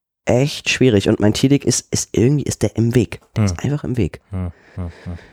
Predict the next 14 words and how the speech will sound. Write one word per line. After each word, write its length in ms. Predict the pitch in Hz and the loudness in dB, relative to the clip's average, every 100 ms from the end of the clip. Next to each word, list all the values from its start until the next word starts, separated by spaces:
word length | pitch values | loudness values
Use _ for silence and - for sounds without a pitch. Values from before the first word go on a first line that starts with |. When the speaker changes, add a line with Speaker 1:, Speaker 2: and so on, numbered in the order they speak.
| - - - - 113 104 | -20 -18 -12 -8 -8 -2
Speaker 2:
Würde 180 | 98 131 | 0 2
es 100 | 139 | 2
denn 160 | - 107 | 2 2
helfen, 400 | 95 110 120 110 | 4 4 2 -2
auf 240 | 101 101 | 0 -2
die, 420 | - 98 95 92 - | -2 0 2 2 2
auf, 220 | 92 - - | -2 -4 -6
auf 160 | 92 | -4
diese 400 | - 87 90 85 | -2 2 2 2
Eingriffsschlängelei 920 | 87 107 131 131 - 123 127 123 120 127 | 2 2 2 0 0 0 2 4 4 4
zu 160 | - | 0
verzichten? 580 | 135 131 - 131 - - | -2 -2 0 0 0 -2
Also 260 | 113 - - | 0 0 -2
ich 140 | - | -6